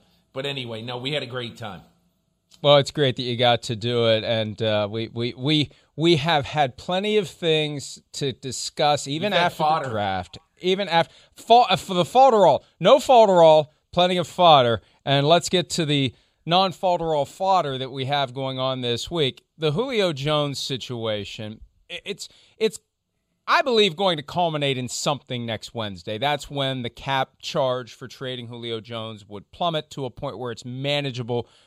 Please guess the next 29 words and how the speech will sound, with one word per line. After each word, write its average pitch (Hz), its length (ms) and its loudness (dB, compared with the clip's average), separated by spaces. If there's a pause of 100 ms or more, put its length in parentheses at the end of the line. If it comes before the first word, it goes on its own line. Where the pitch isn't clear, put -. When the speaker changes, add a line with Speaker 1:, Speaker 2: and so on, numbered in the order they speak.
Speaker 2:
for 139 80 -12
the 131 60 -10
Falcons 120 420 -2
to 120 100 -14
do 117 160 -10
it. 131 120 -12
You 143 180 -14 (300)
wrote 139 300 -2
back 143 320 -4
the 139 80 -8
Monday 135 320 -4
before 131 320 -8
the 123 80 -12
draft 139 520 0
that 117 200 -6 (100)
that's 123 280 -4
the 127 100 -14
direction 117 400 -6
where 110 100 -6
this 110 220 -8
is 98 140 -16
heading. 156 420 0 (720)
Peter, 196 240 2
I'm 262 180 2
having 247 260 2
a 185 80 2
hard 180 280 4
time 160 340 0
identifying 139 1000 -2